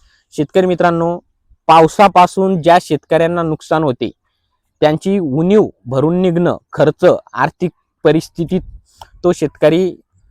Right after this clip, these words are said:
आर्थिक नुकसानात जात असतो.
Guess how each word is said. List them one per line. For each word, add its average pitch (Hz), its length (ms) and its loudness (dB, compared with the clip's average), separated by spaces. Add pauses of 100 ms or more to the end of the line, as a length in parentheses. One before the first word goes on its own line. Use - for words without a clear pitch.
(1000)
आर्थिक 165 360 -2
नुकसानात 180 440 -2
जात 143 260 0
असतो. - 320 -6